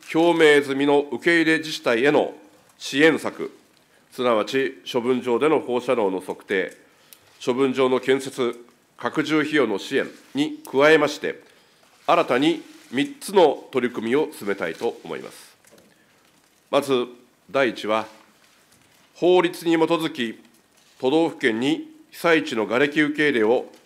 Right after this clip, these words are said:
文書で正式に要請するとともに、受け入れ基準や処理方法を定めることであります。二つ目は、瓦礫を焼却したり、原材料として活用できる民間企業、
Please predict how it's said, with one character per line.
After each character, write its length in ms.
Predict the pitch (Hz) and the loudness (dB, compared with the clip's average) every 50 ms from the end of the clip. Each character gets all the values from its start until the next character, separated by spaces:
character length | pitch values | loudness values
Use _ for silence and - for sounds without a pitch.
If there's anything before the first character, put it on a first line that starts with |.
| _ _ _ | _ _ _
文 240 | 117 160 202 185 | 2 2 2 2
書 180 | 156 - - 101 | 2 -2 -4 -2
で 200 | 98 123 135 - - - - _ - - | 0 0 0 -2 -6 -12 -20 _ -20 -20
正 320 | - - 151 156 165 175 | -10 -4 0 2 2 2
式 260 | 160 - - - 160 151 | 2 -2 -6 -6 -4 -2
に 300 | 151 156 156 151 - - - - | 0 0 -2 -2 -6 -16 -20 -12
要 240 | - 98 127 147 160 | -4 0 2 2 2
請 280 | 151 - 151 143 143 139 | 2 0 2 2 2 2
す 120 | - 151 | 0 -4
る 100 | 135 139 | -8 -6
と 120 | 139 143 - | -6 -6 -4
と 120 | - 127 | -2 0
も 100 | 135 147 | 0 2
に、 300 | 151 151 156 151 - - - - - _ _ _ _ _ _ _ _ - | 2 2 -2 -4 -6 -14 -20 -20 -20 _ _ _ _ _ _ _ _ -10
受 120 | 123 113 | -6 0
け 180 | 170 170 175 170 | 4 6 6 6
入 180 | 160 160 160 | 6 4 2
れ 20 | 147 | 0
基 420 | 160 - - - - - - 156 | -2 -10 -18 -18 -18 -14 -12 -6
準 220 | 143 143 123 107 | -4 -2 -2 0
や 240 | 104 110 117 123 - - - - _ _ _ _ - - | 0 0 0 0 -2 -6 -16 -20 _ _ _ _ -12 -4
処 80 | - 139 | -4 -2
理 100 | 160 185 | -2 0
方 260 | - 185 185 170 143 | 0 2 2 2 0
法 300 | 110 95 85 85 98 135 | -2 -4 -4 -2 0 0
を 120 | - - - | -2 -2 -6
定 260 | - - - 104 117 110 | -16 -14 -6 -4 -2 -2
め 120 | 113 107 | -2 -2
る 80 | 90 - - | -6 -6 -14
こ 80 | - 92 | -18 -16
と 100 | 85 78 | -14 -10
で 140 | 98 - - | -10 -10 -10
あ 40 | - | -10
り 60 | 82 | -14
ま 100 | 69 57 | -14 -14
す。 200 | - - - - _ _ _ _ _ _ _ - - - _ _ _ _ _ _ _ _ _ _ _ _ _ _ _ | -16 -20 -20 -20 _ _ _ _ _ _ _ -20 -20 -20 _ _ _ _ _ _ _ _ _ _ _ _ _ _ _
二 180 | _ - 165 160 | _ 0 0 0
つ 80 | 160 | 2
目 120 | 175 165 151 | 2 2 4
は、 360 | 131 127 131 139 - - - - _ _ _ _ _ _ _ _ _ _ _ _ _ _ _ _ _ - | 6 6 4 2 0 -4 -16 -20 _ _ _ _ _ _ _ _ _ _ _ _ _ _ _ _ _ 0
瓦 200 | 127 143 165 185 180 | 2 6 6 6 4
礫 140 | 180 175 175 | 4 2 4
を 140 | 175 175 165 | 4 4 2
焼 280 | - 170 170 170 170 | 0 0 0 0 0
却 180 | 165 147 - 160 | 0 0 0 -2
し 80 | 147 | 0
た 100 | - 160 | 2 2
り、 220 | 131 117 120 120 120 - - _ _ _ _ _ _ _ _ - _ - 98 | 2 2 0 -4 -8 -14 -20 _ _ _ _ _ _ _ _ -20 _ -8 0
原 220 | 127 156 175 185 | 2 2 2 2
材 240 | 175 185 180 185 180 | 4 4 6 6 6
料 140 | 156 143 117 | 4 2 2
と 120 | - 117 | 0 -2
し 60 | 101 | -6
て 80 | - 123 | -6 -6
活 260 | 101 120 117 - - 151 | -4 -4 -6 -4 -2 -2
用 120 | 151 147 | 0 0
で 100 | - 143 | 0 -2
き 80 | 147 147 | -4 -2
る 120 | 117 104 | -4 -2
民 180 | 110 127 151 156 | -2 -2 -2 0
間 180 | 156 151 147 | 0 0 0
企 180 | 143 143 139 123 | 0 -2 -6 -4
業、 220 | 107 90 76 - | -4 -4 -4 -6